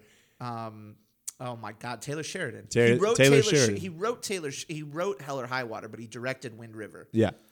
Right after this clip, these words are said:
Speaker 1: But Taylor Sheridan's another guy.
Speaker 2: He's
Speaker 1: Same.
Speaker 2: another one that we're basically in
Speaker 1: Sicario.
Speaker 2: for everything that he
Speaker 1: He
Speaker 2: does
Speaker 1: wrote
Speaker 2: now.
Speaker 1: Sicario as well. So
Speaker 2: Yeah, and we didn't do best writers, but obviously there's some overlap in some of that because a lot of
Speaker 1: Sure.
Speaker 2: these directors work with the same writers as well. So.
Speaker 1: Marcus, uh,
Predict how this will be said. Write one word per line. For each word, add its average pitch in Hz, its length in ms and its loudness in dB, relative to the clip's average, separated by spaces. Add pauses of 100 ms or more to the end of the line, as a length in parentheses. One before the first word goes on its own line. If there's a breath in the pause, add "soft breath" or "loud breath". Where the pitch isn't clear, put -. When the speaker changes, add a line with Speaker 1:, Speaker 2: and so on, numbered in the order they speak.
(140)
Speaker 1:
But 139 100 -8
Taylor 160 220 -2
Sheridan's 165 420 -4
another 180 240 -6
guy. 117 260 -8 (120)
Speaker 2:
He's 117 220 4
Speaker 1:
Same. 123 120 4
Speaker 2:
another 131 260 4
one 117 200 2
that 107 240 -2
we're 107 400 2
basically 107 880 0
in 110 120 2
Speaker 1:
Sicario. 175 80 -4
Speaker 2:
for 104 440 0
everything 104 460 -2
that 98 140 -4
he 107 60 -6
Speaker 1:
He 104 40 -4
Speaker 2:
does 101 280 -4 (120)
Speaker 1:
wrote 92 120 -10
Speaker 2:
now. 123 80 -10
Speaker 1:
Sicario 147 380 -10
as 120 160 -12
well. 127 320 -10
So 117 320 -8
Speaker 2:
Yeah, 151 180 6
and 131 140 2
we 151 140 4
didn't 160 180 0
do 156 100 0
best 135 320 0
writers, 117 400 2
but 110 240 -2 (300 soft breath)
obviously 107 540 -2
there's 101 300 -6
some 101 140 -6
overlap 98 580 -6
in 95 100 -8
some 98 180 -8
of 92 120 -6
that 98 260 -6
because 98 260 -8
a 95 40 -6
lot 98 200 -2
of 95 40 -2
Speaker 1:
Sure. 98 40 -4
Speaker 2:
these 98 140 -6
directors 95 460 -6
work 98 200 -6
with 98 100 -6
the 95 80 -8
same 95 280 -2
writers 95 540 -4
as 98 120 -12
well. 95 320 -6
So. 139 160 -6
Speaker 1:
Marcus, - 440 -4
uh, 117 80 -12